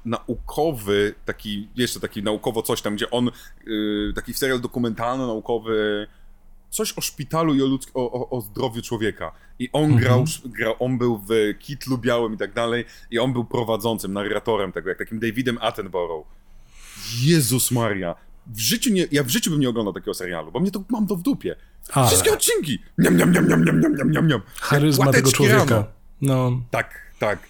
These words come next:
Speaker 1: Więc wyobraźcie sobie, on tutaj gra ojca,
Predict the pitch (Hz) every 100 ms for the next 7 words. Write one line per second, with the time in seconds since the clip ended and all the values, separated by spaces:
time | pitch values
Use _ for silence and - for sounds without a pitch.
0 | - - - 156 156 160 185 165 151 127
1 | 147 - 170 120 123 - 123 139 - -
2 | 92